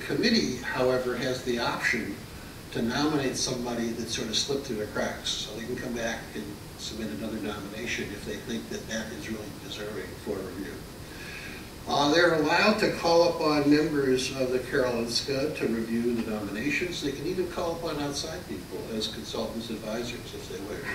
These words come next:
Uh, and they will narrow this down over the course of months to a short list of three or four categories,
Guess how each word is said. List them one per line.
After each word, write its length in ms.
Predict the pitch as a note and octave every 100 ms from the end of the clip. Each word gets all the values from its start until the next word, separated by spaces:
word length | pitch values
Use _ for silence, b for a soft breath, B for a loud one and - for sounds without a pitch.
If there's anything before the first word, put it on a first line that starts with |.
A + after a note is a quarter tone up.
| - - - - B B B B -
Uh, 240 | A#2 A#2+ A#2+
and 120 | D3
they 120 | D3+ D#3+
will 120 | D#3
narrow 380 | D3 D3+ E3 D#3
this 280 | D3+ -
down 360 | C3+ A2 G#2 G#2+ A2 -
over 160 | A#2+ A#2
the 160 | A2+ -
course 300 | C3 B2+ C#3
of 180 | C3+ A#2+
months 520 | A2+ G2+ G#2 - -
to 120 | A#2
a 60 | A2+
short 340 | - A#2+ A2
list 340 | G#2+ - - - - - - - B B B B B B
of 220 | A2 -
three 380 | - - B2+ B2
or 100 | A2+
four 320 | A2 B2+ A2+ G2+ -
categories, 680 | A#2 G#2+ - - F#2+ G2